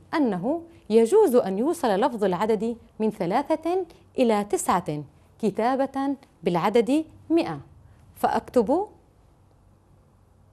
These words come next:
ثلاثمائة، أربعمائة، خمسمائة، ستمائة،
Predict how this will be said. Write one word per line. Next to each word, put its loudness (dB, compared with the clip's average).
ثلاثمائة، -2
أربعمائة، -2
خمسمائة، -2
ستمائة، -4